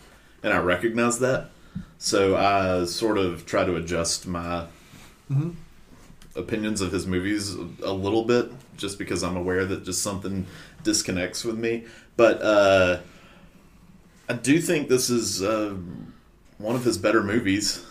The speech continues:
Speaker 1: I'm not really going out on a limb by saying that Beetlejuice is one of his <laughs> better movies. Um, I'm trying to think of movies I like. I think maybe I like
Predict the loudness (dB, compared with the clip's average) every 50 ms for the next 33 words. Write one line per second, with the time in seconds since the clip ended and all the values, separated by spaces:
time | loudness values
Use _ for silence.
0 | -20 -20 -20 -16 -12 -8 -4 -2 -2 -2 0 0 0 0 2 2 4 2 2 2
1 | 0 -2 -2 -2 -4 -4 -4 -4 -2 -2 -2 -4 -4 -2 -2 0 0 0 -2 -2
2 | -2 -4 -4 -4 -4 -4 -2 0 0 2 2 2 4 4 4 4 4 2 2 2
3 | 2 2 2 2 2 0 0 -2 -4 -8 -4 0 2 4 4 4 2 2 -2 -4
4 | -4 -2 -4 -6 -6 -6 -8 -10 -10 -10 -12 -16 -20 -20 -20 -20 -18 -18 -16 -10
5 | -6 -4 -2 -2 -2 -2 -2 -4 -6 -10 -12 -16 -20 -20 -18 -16 -16 -14 -12 -12
6 | -6 -2 0 2 2 2 2 2 2 2 2 2 4 4 4 2 2 -6 -12 -18
7 | -18 -20 -20 -20 -16 -16 -12 -6 -2 -2 0 2 4 2 2 2 4 4 4 4
8 | 4 0 0 2 2 4 6 6 8 8 6 6 4 4 2 2 2 0